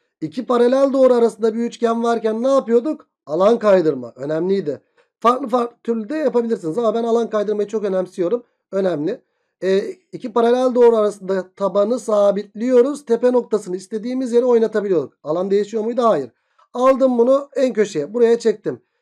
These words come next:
Evet yeni tabanımız, e, taban yine aynı. Yeni tepe noktası burası. Olacak şekilde üçgen oluşturacak olursak eğer hoppala cuppala. Hocam şu üçgenin alanı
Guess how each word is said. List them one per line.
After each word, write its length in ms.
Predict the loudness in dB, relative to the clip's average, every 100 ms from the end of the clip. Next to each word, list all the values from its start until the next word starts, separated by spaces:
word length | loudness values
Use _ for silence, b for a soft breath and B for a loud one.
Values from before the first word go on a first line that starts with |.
| _ -2
Evet 280 | -2 -2
yeni 280 | 0 -2 2
tabanımız, 560 | 2 2 2 2 0 -4 -14 -12 -8
e, 140 | -8 -10 _ _ -20 -10
taban 260 | -4 -2
yine 180 | 0 -2
aynı. 480 | 0 0 -2 -6 -12 _
Yeni 240 | -4 -2 2
tepe 260 | 0 2
noktası 460 | -2 -2 -6 -6 2
burası. 400 | 4 4 0 -8
Olacak 400 | -4 -2 0 -4
şekilde 500 | -4 -6 -6 -4 -6 -8 _ _ -12
üçgen 300 | -12 0 2
oluşturacak 600 | 2 0 -6 -4 -4 -4
olursak 420 | -4 -2 -2 -2
eğer 240 | 0 0 0
hoppala 1040 | -2 0 0 0 -2 -6 -4 -2 -4 -4
cuppala. 600 | -6 -4 -2 0 0 -6
Hocam 840 | -8 -4 0 0 0 0 -4 -8 -14
şu 180 | -10
üçgenin 520 | -8 -8 -8 -6 -4 -2
alanı 460 | 2 2 2 -2